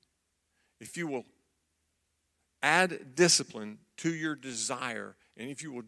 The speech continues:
do that for a season of time, I promise you,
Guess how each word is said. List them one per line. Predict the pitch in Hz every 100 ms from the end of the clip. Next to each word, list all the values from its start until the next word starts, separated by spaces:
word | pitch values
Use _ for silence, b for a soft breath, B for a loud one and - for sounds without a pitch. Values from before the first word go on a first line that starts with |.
| 110
do | 143 196 196
that | 123 104 104
for | - 117
a | 113
season | - 180 180 156 160
of | 147 -
time, | - 131 107 107 B B B
I | 151 147 -
promise | - - 208 208 190 156 -
you, | 117